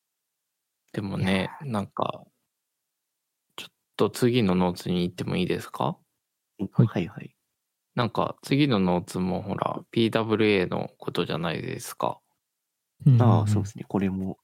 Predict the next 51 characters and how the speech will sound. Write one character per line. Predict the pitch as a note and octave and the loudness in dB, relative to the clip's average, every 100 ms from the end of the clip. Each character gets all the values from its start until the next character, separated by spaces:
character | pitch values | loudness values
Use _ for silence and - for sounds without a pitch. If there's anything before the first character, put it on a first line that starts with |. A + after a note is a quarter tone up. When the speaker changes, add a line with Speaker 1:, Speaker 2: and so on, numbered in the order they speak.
| - | -2
Speaker 3:
ア | G2+ | 0
イ | F#2+ | 2
オ | F#2 | 0
ー | F#2 | -2
エ | |
ス | - F#2 | -4 -4
の | F2 E2+ | -2 -2
お | |
話 | G2 F2+ - E2+ | -4 -6 -6 -4
で | E2+ | -4
す | - - - | -6 -10 -8
ね。 | C2+ C3+ _ _ _ | -6 -8 _ _ _
Speaker 1:
ね | A2+ A#2 A2 F2+ - | 0 2 2 0 -4
え。 | - _ _ _ _ _ - | -14 _ _ _ _ _ -6
な | G#2 | -4
ん | G#2 | -2
か、 | - E2+ - | 0 -2 0
ピ | C3+ | 0
ー | B2+ | 2
ダ | C3 | 2
ブ | C3 B2+ | 0 2
リ | |
ュ | |
ー | A#2+ A2 | 4 4
エ | F#2 | 2
ー | |
最 | - G#2+ G2+ | 0 -2 0
近 | - G#2+ | 0 0
プ | G2+ G2+ | 0 -4
ッ | |
シ | - - | -4 -4
ュ | |
通 | - G#2+ | -2 -2
知 | - D#2 | -2 -8
に | - | -4
対 | F#2+ F#2 F2+ | -2 -2 -2
応 | F#2+ | -4
し | F#2+ | -4
た | - F#2 | -2 -2
り | - | -4
と | - | -10
か、 | - - - | -6 -6 -4
い | G2+ | -2
ろ | F#2+ | 0
い | F2+ | 0
ろ | F#2+ | -2
し | - | -4
て | - F2 | -4 -2
た | F2 | -2
の | F2 | -2
に、 | E2+ D#2 - | -6 -8 -10